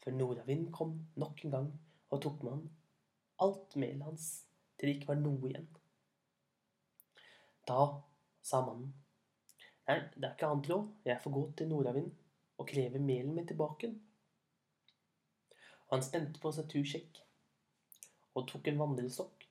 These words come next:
og begynte å gå. Han gikk og gikk hele dagen, og først når kvelden kom, så kom han fram til nordavinden. «Ja, nordavind»,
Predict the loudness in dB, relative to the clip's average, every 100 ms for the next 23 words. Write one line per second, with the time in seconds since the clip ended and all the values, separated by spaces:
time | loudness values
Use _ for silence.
0 | _ _ _ _ -8 -6 -2 0 0 -2
1 | -10 _ _ _ _ _ _ _ _ _
2 | -20 -20 _ _ -2 0 -2 -6 _ -2
3 | 0 0 -2 -10 -20 _ 2 4 6 4
4 | 2 2 2 -2 -6 _ _ _ _ _
5 | _ _ _ _ -20 -20 _ 0 0 0
6 | -4 2 2 4 2 0 -2 -10 _ _
7 | _ _ _ -4 0 2 0 -2 -4 -4
8 | -10 -16 _ _ _ _ _ -6 0 2
9 | 4 2 -2 -4 -4 -10 _ _ _ _
10 | _ _ _ _ _ -20 _ _ -20 _
11 | _ _ _ _ _ _ _ -20 -20 _
12 | -20 -20 -20 _ -4 0 6 8 10 10
13 | 8 6 2 -10 _ _ _ _ _ -20
14 | -2 2 4 4 6 6 4 2